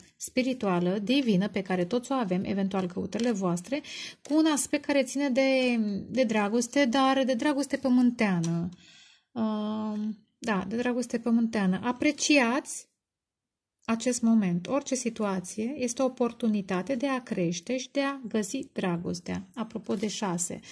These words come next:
și de cele două aspecte, uman și divin.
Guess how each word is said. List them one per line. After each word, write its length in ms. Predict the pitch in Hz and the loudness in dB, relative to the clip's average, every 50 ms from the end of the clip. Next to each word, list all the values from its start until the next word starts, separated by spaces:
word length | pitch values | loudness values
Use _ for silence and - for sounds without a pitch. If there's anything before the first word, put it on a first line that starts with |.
| - - - - - - - - | -16 -16 -14 -14 -14 -16 -16 -14
și 180 | - - 240 202 | -6 -4 -2 2
de 200 | 220 226 220 220 | 2 2 2 0
cele 240 | - - 226 233 | -2 -2 0 0
două 180 | 226 240 247 240 | 2 2 2 2
aspecte, 760 | 233 226 226 - - - - 208 190 190 - - 190 196 - - - - - - - _ _ | 2 0 -2 -4 -4 -4 -2 -2 -2 -4 -4 -4 -4 -4 -4 -8 -18 -20 -20 -20 -20 _ _
uman 640 | - 240 226 220 214 226 233 254 269 285 285 - _ | -2 0 2 2 4 4 2 2 0 -2 -6 -10 _
și 260 | - - - 247 226 | -12 -2 0 0 2
divin. 560 | 208 240 226 214 220 220 185 170 170 - | 4 2 2 4 4 2 2 2 0 -2